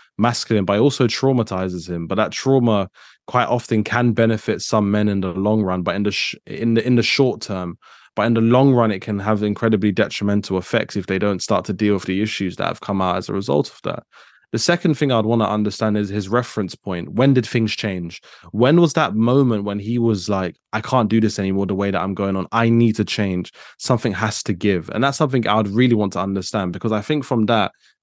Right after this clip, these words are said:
you can kind of understand somebody's transition into the space of where they're in now. And what would it look like for him to relinquish and let go of this hyper masculinity that he's holding on to?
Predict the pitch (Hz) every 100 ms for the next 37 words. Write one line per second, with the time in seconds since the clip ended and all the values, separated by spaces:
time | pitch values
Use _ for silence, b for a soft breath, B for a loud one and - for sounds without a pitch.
0 | _ _ - 123 131 120 143 139 117 110
1 | 127 120 113 - 120 117 - 135 120 113
2 | 113 110 107 95 - - 131 117 107 135
3 | - 107 87 95 _ _ _ _ - 135
4 | 123 120 110 - 131 123 - 110 110 110
5 | 107 104 110 104 110 110 95 104 107 107
6 | 156 170 170 107 110 139 - 110 92 -
7 | 95 101 98 95 95 b b b - 120
8 | 110 113 135 120 127 117 - 101 107 113
9 | - 113 107 - 110 - 110 107 107 104
10 | - 107 101 98 101 92 87 98 98 98
11 | 101 117 110 90